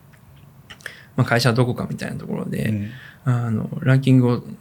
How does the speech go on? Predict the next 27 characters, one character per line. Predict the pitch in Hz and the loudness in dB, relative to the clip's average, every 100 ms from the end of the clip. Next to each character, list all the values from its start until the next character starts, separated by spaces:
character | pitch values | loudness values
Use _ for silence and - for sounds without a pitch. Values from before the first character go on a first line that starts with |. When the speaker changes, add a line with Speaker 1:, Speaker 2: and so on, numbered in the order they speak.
| - - - | -18 -20 -14
Speaker 1:
つ | - | -4
け | - | -2
て | - | -2
ま | - - | -6 -8
し | |
た、 | - | -6
ア | - | -6
ン | |
ケ | - | -6
ー | - | -2
ト | |
を | 117 | -2
取 | 104 | -2
っ | - | -8
て。 | - - | -10 -12
Speaker 2:
は | |
い。 | 104 - - - | -12 -16 -20 -8
Speaker 1:
そ | - 170 | -2 2
の | 165 | 0
調 | 143 156 143 | 0 2 4
査 | 139 117 - - - | 4 0 -2 -8 -8
だ | 123 | -8
っ | 110 | -6
た | - | -8
り | - | -8
と | - | -10
か、 | - - - | -6 -6 -6